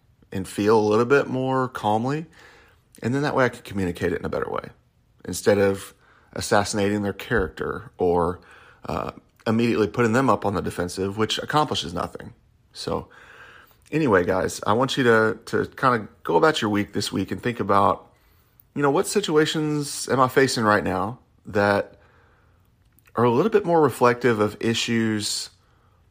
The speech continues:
in myself or in the past as opposed to this specific situation. But be able to figure out how to discern,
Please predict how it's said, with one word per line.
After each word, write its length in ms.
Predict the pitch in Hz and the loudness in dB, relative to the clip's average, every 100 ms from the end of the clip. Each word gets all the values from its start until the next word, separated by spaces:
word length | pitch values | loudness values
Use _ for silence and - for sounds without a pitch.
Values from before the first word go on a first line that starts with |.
| _ _ _ _ _ _ _ 117 | _ _ _ _ _ _ _ -2
in 100 | 120 | 0
myself 1000 | 101 92 - 160 156 143 139 - - - | 0 -2 0 4 4 4 0 -6 -18 -14
or 360 | - 98 92 90 | -4 0 2 2
in 220 | - 90 | 0 -4
the 80 | 82 | -4
past 800 | - 131 131 123 123 - - - _ _ _ _ _ _ _ _ _ _ - | -4 2 2 2 0 -6 -12 -16 _ _ _ _ _ _ _ _ _ _ -6
as 160 | 110 | -4
opposed 380 | 101 - 110 - | -2 0 0 0
to 80 | 107 | -4
this 160 | 101 | -4
specific 520 | - - 87 92 - - | -4 -10 -8 -6 -8 -10
situation. 600 | 76 76 80 78 - - _ _ _ _ _ _ _ _ _ _ _ _ _ _ _ _ _ - | -10 -6 -6 -6 -12 -20 _ _ _ _ _ _ _ _ _ _ _ _ _ _ _ _ _ -6
But 100 | 175 | 0
be 140 | 180 | 2
able 160 | 185 170 | 2 2
to 260 | 180 175 165 | 0 0 -2
figure 300 | - 175 175 | -2 0 0
out 80 | |
how 80 | 151 | 0
to 100 | 156 | -2
discern, 680 | 117 104 - 123 120 80 64 | -2 -4 0 0 -2 -6 -12